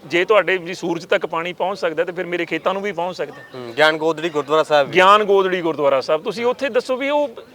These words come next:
Speaker 1: ਵੀ ਜਦੋਂ ਉਹ ਤਾਂ ਉਪਦੇਸ਼ ਦੇਣ ਵਾਸਤੇ ਗਏ ਨੇ। ਗੁਰੂ ਰਾਮਦਾਸ ਜੀ ਨੇ ਜ਼ਿਕਰ ਕੀਤਾ ਹੈ,
Speaker 2: ਹੂੰ।
Speaker 1: "ਤੀਰਥ ਉੱਦਮ ਸਤਿਗੁਰੂ ਕੀਆ।"
Speaker 2: ਹੂੰ।
Speaker 1: ਲੋਕ ਉਦਾ-, ਉਧਰਨ ਅਰਥਾ ਵੀ ਲੋਕਾਂ ਦੇ ਉਧਾਰ ਕਰਨ ਵਾਸਤੇ, ਲੋਕਾਂ ਨੂੰ ਸਹੀ ਗਿਆਨ ਦੇਣ ਦੇ ਵਾਸਤੇ ਸਤਿਗੁਰਾਂ ਨੇ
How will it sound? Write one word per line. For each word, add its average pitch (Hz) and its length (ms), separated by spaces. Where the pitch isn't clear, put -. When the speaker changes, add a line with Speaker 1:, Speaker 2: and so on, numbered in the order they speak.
Speaker 1:
ਵੀ 214 140
ਜਦੋਂ 226 180
ਉਹ 269 60
ਤਾਂ 311 120
ਉਪਦੇਸ਼ 220 500
ਦੇਣ 220 200
ਵਾਸਤੇ 202 340
ਗਏ 160 140
ਨੇ। 165 120
ਗੁਰੂ 175 240
ਰਾਮਦਾਸ 220 500
ਜੀ 233 100
ਨੇ 240 120
ਜ਼ਿਕਰ 170 280
ਕੀਤਾ 160 300
ਹੈ, 139 160
Speaker 2:
ਹੂੰ। 127 180
Speaker 1:
"ਤੀਰਥ 220 480
ਉੱਦਮ 214 460
ਸਤਿਗੁਰੂ 220 680
ਕੀਆ।" 160 320
Speaker 2:
ਹੂੰ। 123 480
Speaker 1:
ਲੋਕ 175 600
ਉਦਾ-, 208 360
ਉਧਰਨ 240 280
ਅਰਥਾ 143 300
ਵੀ 143 120
ਲੋਕਾਂ 151 440
ਦੇ 196 240
ਉਧਾਰ 147 340
ਕਰਨ 160 260
ਵਾਸਤੇ, 156 420
ਲੋਕਾਂ 156 360
ਨੂੰ 165 160
ਸਹੀ 185 340
ਗਿਆਨ 135 400
ਦੇਣ 139 240
ਦੇ 143 100
ਵਾਸਤੇ 131 540
ਸਤਿਗੁਰਾਂ 156 520
ਨੇ 196 180